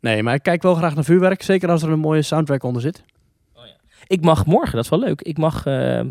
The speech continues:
Speaker 2: dat heeft niks echt met pretparken te maken, maar ik mag als verslaggever voor B N R Nieuwsradio, mag ik meehelpen,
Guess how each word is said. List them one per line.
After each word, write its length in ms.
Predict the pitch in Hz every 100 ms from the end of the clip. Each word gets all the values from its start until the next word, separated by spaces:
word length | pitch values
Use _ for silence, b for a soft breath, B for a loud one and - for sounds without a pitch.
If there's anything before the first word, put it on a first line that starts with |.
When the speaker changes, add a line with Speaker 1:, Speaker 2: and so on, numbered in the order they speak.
| -
Speaker 2:
dat 100 | 117
heeft 140 | 117
niks 260 | 123 - -
echt 180 | 101
met 120 | 104 -
pretparken 400 | 139 - 104 -
te 60 |
maken, 320 | 95 - -
maar 180 | 139 135 b b b b
ik 160 | 135 139
mag 180 | 160
als 120 | 147 -
verslaggever 600 | - 185 - 170 180 170
voor 120 | 156
B 60 |
N 180 | 156 156
R 40 | 139
Nieuwsradio, 560 | 165 170 156 156 165
mag 260 | 156 160 -
ik 220 | 147 - b b b b
meehelpen, 1040 | 113 127 254 202 110 123 220 196 262 370